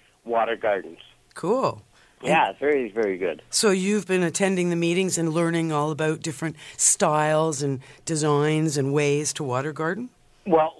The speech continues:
Speaker 1: yes, we did some renovation in our backyard, and we ended up with a big hole. We decided it would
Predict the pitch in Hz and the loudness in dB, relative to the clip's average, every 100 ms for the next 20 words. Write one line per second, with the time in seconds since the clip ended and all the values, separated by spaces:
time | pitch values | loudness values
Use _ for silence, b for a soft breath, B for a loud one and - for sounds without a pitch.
0 | 147 147 156 147 - 151 175 185 - 156 | -18 -10 -4 -4 -4 -8 -6 -6 -4 -2
1 | 156 151 143 156 - 135 120 110 135 131 | -2 -2 -4 -4 -6 -6 -6 -2 -2 -2
2 | 143 143 135 110 117 131 123 123 123 123 | -2 -2 -2 -4 -4 -4 -4 -2 -4 -6
3 | 113 104 95 131 117 123 143 151 165 - | -10 -10 -6 -6 -6 -4 0 0 -2 -6
4 | - 127 120 - 135 127 127 120 117 123 | -12 -14 -14 -8 -6 -4 -6 -10 -12 -12
5 | 117 110 | -14 -16